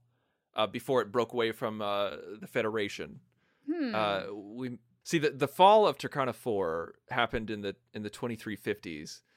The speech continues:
Speaker 1: and she was around in the twenty-three seventies.
Speaker 2: Uh-huh.
Speaker 1: So that r-
Speaker 2: That doesn't really work then. I have another idea. Let me pitch this to you.
Speaker 1: Go for it.
Speaker 2: So we know she's human.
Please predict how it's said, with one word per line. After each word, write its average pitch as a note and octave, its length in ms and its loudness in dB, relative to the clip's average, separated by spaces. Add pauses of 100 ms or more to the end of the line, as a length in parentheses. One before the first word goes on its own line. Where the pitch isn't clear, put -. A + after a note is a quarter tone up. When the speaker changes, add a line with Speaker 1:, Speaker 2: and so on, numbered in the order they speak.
(360)
Speaker 1:
and G#2+ 680 0
she C#3 760 -4
was A2+ 220 -6
around G2+ 480 0
in F#2+ 80 -6
the F#2+ 80 -8
twenty-three G#2 500 -10
seventies. E2 920 -8 (120)
Speaker 2:
Uh-huh. F3+ 360 -6 (140)
Speaker 1:
So F#2 360 -4
that F#2 220 -4
r- - 100 -14 (220)
Speaker 2:
That A3 120 2
doesn't B3 280 4
really G#3+ 240 2
work F#3 380 -2
then. G2+ 300 -6 (380)
I C4 60 10
have A#4 240 2
another A4 280 4
idea. F3+ 300 4
Let C4 120 -2
me D#4 100 -2
pitch - 260 -4
this - 220 -2
to - 120 -6
you. D#3+ 260 -4 (320)
Speaker 1:
Go A#2 100 -2
for - 120 -4
it. - 20 0
Speaker 2:
So B3+ 240 8
we D#4 240 2
know F4+ 560 4 (280)
she's - 320 -4
human. E3 460 0